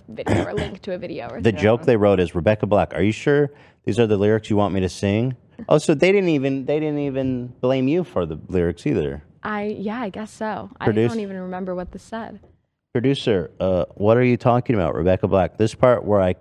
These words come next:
Speaker 2: just kinda slowly explain the ordering of the days of the week, that's the hook, baby. We breaking it down for the kids.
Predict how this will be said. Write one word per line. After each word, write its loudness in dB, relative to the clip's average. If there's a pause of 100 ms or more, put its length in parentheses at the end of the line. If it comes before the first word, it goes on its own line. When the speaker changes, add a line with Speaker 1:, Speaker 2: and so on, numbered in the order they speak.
Speaker 2:
just -4
kinda 0
slowly 2
explain 0
the 2
ordering 0
of -2
the -2
days -2
of 0
the 0
week, -2 (360)
that's 0
the 4
hook, 4
baby. 2 (400)
We 2
breaking 2
it 0
down 2
for -2
the 0
kids. 0